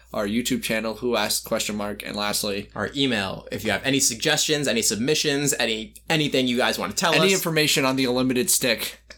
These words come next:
Speaker 2: If you have, if, if you or a loved one know anything about Friend four or Friend three and their whereabouts, please contact us.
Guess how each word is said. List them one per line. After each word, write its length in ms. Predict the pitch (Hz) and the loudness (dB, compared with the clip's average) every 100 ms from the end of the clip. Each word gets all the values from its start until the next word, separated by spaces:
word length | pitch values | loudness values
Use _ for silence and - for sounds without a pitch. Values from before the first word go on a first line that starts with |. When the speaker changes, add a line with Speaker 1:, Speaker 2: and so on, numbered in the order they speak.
| _ _ - - - | _ _ -4 -2 0
Speaker 2:
If 100 | 143 | 2
you 60 | 175 | 2
have, 200 | 165 - | 0 -2
if, 220 | 156 151 - | -4 -2 -2
if 160 | 143 | 0
you 200 | 139 165 | 2 4
or 100 | 190 | 4
a 40 | 180 | 6
loved 220 | 143 143 | 2 2
one 100 | 143 | 0
know 160 | 123 - | 0 2
anything 360 | 147 170 170 | 2 2 2
about 180 | 160 139 | 4 2
Friend 240 | - 131 131 | 2 0 0
four 300 | 135 131 139 | 2 2 2
or 140 | 135 | 0
Friend 240 | 123 139 131 | 2 0 2
three 160 | 135 | 2
and 80 | 131 | 2
their 80 | 120 | 2
whereabouts, 480 | 117 120 131 147 156 - | 2 2 2 0 0 -10
please 360 | - 143 165 170 | -4 2 2 2
contact 520 | 156 131 120 107 - | 2 0 0 -2 -2
us. 140 | 98 | -4